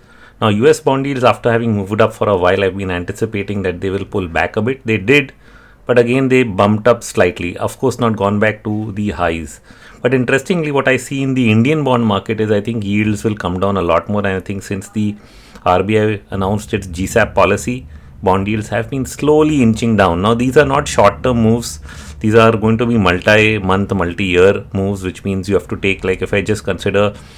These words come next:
the two-year decline in bond yields, uh, in the first wave, uh, and then, you know, you got that interim bounce back over the last six months. If I take another one to two years down for another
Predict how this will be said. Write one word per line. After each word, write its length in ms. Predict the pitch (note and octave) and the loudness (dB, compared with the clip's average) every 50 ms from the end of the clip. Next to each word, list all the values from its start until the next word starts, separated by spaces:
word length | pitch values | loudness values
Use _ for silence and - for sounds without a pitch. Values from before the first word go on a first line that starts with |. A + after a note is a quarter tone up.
| - - - - - - - - | -20 -20 -20 -20 -20 -20 -10 -2
the 180 | A2+ A2+ A2+ A2 | 0 0 0 2
two-year 380 | - B2 A#2+ A#2+ A#2+ A#2+ A#2+ | 2 2 4 4 4 4 4
decline 480 | A2+ G2 G2 - - G2+ G2+ A2 A2 A2+ | 4 2 0 0 2 2 2 4 4 4
in 120 | A2 G#2 | 2 4
bond 280 | F#2+ F2+ F#2 G2 G2 G2 | 4 4 4 4 2 0
yields, 300 | G#2 G#2+ G#2+ G2+ G2 - | -2 -2 -2 -4 -6 -8
uh, 320 | F#2 G2 F#2 F2+ F2 F#2 F#2+ | -6 -4 -2 0 0 -2 -2
in 140 | F#2 F#2+ | -4 -6
the 80 | F#2+ G2 | -6 -6
first 400 | - - A2 A2+ A#2+ A2+ - - | -2 4 6 6 6 4 2 0
wave, 340 | A#2 A2 A2 A2 A2 - - - - - - - - - - - | 0 0 0 0 -2 -8 -14 -20 -20 -20 -20 -20 -20 -16 -8 -4
uh, 60 | F#2+ | -4
and 200 | F#2+ G2 G2 G2 | -2 -2 -2 -2
then, 120 | G#2 G2+ | 0 0
you 100 | G2+ G2+ | 0 -2
know, 120 | G2+ G2+ G2+ | -2 -2 -2
you 100 | G2 F#2 | -2 0
got 220 | - G2 F#2+ F#2 | 0 0 2 2
that 140 | G2 F#2 - | 0 0 0
interim 420 | F#2+ F#2+ F2 G2+ G2+ G2+ G2 F#2 | -2 -2 0 0 0 0 0 0
bounce 300 | E2 E2+ E2+ F2+ F#2 - | 0 0 0 0 -4 -4
back 200 | - G#2 G2 F#2+ | -4 -4 -2 -2
over 140 | G2 F#2 F#2 | -2 -2 -2
the 120 | F#2 F2+ | -2 0
last 260 | F2 F2 F#2 F#2+ - - | 0 0 -2 -2 -4 -8
six 260 | - A2 G#2+ - - | -8 -8 -8 -6 -4
months. 340 | G#2 F#2+ G2 G2+ - - - - - - - - - - - - | -4 -2 -2 -4 -6 -10 -16 -18 -18 -18 -18 -18 -18 -20 -10 -2
If 80 | A2 | 4
I 80 | A#2+ A#2 | 4 4
take 200 | A2+ A#2+ B2 - | 4 4 0 0
another 260 | C3 B2+ B2+ C3+ C3+ | 2 2 4 4 4
one 240 | B2 A#2 A2 A2+ A2+ | 4 4 4 4 2
to 120 | B2 B2+ | 0 -2
two 180 | A2+ A#2 A2+ A2+ | -2 0 0 2
years 260 | A2 A#2 A#2 A2+ G#2 | 4 6 6 6 4
down 340 | F#2+ F#2 F#2+ F#2 F#2+ G2+ G2+ | 4 4 2 4 2 0 -2
for 200 | - A2 G#2 G2 | -2 0 2 2
another 440 | G2+ G2 G2 F#2+ G2+ G#2 G2+ G2+ | 2 0 2 2 2 4 4 2